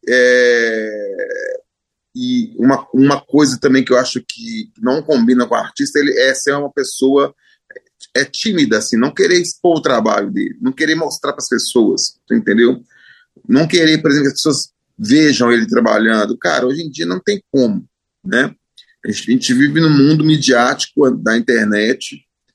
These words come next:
né? É, é, é incrível, né? Você vê todos, é, você, é, igual essa minha, a, a Raquel que trabalha comigo, ela ficava,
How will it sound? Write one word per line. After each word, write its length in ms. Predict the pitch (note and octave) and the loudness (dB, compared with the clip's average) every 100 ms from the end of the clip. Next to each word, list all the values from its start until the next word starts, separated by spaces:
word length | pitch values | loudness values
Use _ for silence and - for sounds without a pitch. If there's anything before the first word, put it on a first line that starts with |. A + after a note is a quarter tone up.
| _ _ - | _ _ -8
né? 320 | G#2+ A2+ - _ _ _ - | -2 -2 -2 _ _ _ -4
É, 680 | G#2 G2+ G2 F2+ G1+ - _ - | -2 -2 -4 -4 -4 -6 _ -6
é, 260 | G#1+ - - - - _ _ - | -4 -2 -2 -6 -8 _ _ -4
é 80 | G#2+ | 0
incrível, 680 | A#2+ - G#2+ A#2+ C3 C#3 - | 0 -2 2 2 2 -2 -4
né? 220 | A2 A2+ A#2+ | -2 0 0
Você 140 | - | -2
vê 100 | A#2 | -4
todos, 340 | - C#3 C3+ - | 0 0 0 -4
é, 260 | A2 G#2+ G#2 | 0 2 2
você, 420 | A2+ A2 - G#2+ G#2+ - | 0 -2 0 2 2 0
é, 300 | G2 G2 F2+ _ - _ _ - F#2+ | 0 0 -2 _ -20 _ _ -10 -8
igual 260 | F2 A#2+ | 0 2
essa 220 | A#2+ A#2+ B2 | 2 2 2
minha, 320 | A#2 A#2 A2 | 2 2 0
a, 380 | G2 F2+ G#2 A2 A2 - - - | -2 -4 -6 -6 -8 -12 -14 -12
a 40 | |
Raquel 320 | G#2+ G2+ G#2+ G#2+ | -8 -6 -6 -8
que 80 | - | -4
trabalha 240 | A2 G#2 | -2 -2
comigo, 380 | - A#2+ G2+ G#2 | 0 0 0 0
ela 120 | A2 | -2
ficava, 720 | - - A#2+ A#2+ A#2+ B2 A#2 | -4 -6 0 0 2 0 -2